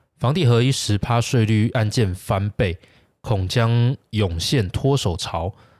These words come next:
第三，国税局真的会查哦，他想省四百万免税额，网友们力劝查水表门禁记录没有少过。第四，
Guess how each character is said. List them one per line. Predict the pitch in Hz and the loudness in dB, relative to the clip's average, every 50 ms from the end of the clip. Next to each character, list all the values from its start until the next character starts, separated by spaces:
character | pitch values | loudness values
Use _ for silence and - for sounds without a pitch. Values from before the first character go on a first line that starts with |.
| _ _ _ | _ _ _
第 | 117 107 | -2 -2
三， | - - 120 113 117 - - - - - _ _ | 0 0 0 0 -2 -4 -8 -20 -20 -20 _ _
国 | - - 127 | -2 -2 0
税 | - 180 160 | 2 2 2
局 | 120 110 | 2 2
真 | 107 - 156 160 165 | 0 0 0 0 2
的 | 156 | 0
会 | 117 - 156 131 | 2 2 0 0
查 | 104 - - 98 85 87 | 0 -2 -4 -2 -2 0
哦， | 92 98 101 98 - - _ _ _ - _ - _ | 0 0 0 -2 -4 -10 _ _ _ -20 _ -8 _
他 | - - 135 139 135 139 139 | -2 0 0 2 2 2 2
想 | 123 - - 98 95 107 | 0 0 0 0 0 0
省 | - - - 92 85 87 | 0 0 -2 -2 -2 -4
四 | - - - - 196 | -8 -8 -2 -2 0
百 | - 90 87 | 0 2 2
万 | 113 143 | 2 2
免 | 131 101 87 | 2 0 0
税 | 85 - 165 143 110 | 0 0 0 2 2
额， | 92 87 92 90 - - - | 2 2 0 -2 -4 -6 -4
网 | 110 104 101 117 | -2 0 2 2
友 | 127 113 95 | 2 2 2
们 | 90 92 90 92 | 0 0 0 0
力 | 110 131 113 98 | 0 0 0 0
劝 | - - 143 117 98 - - - _ _ | 0 0 0 0 0 -2 -8 -20 _ _
查 | - - 104 101 | -6 -4 -2 -2
水 | - - 113 | 0 0 0
表 | 104 110 98 90 | 2 2 0 0
门 | 90 95 90 | 0 -2 -4
禁 | 95 - 113 107 | -2 -2 -2 -2
记 | 104 - - 104 | -2 0 0 0
录 | 98 104 95 | 2 0 0
没 | 90 92 | 0 0
有 | 90 92 95 | 0 0 0
少 | - - 82 78 | -2 -4 -6 -6
过。 | - - 110 90 80 - - - - - - - _ | -6 -4 -4 -4 -4 -6 -12 -20 -20 -20 -20 -12 _
第 | - 113 | -2 -2
四， | 101 - - 113 98 85 | 0 0 0 -2 -2 -2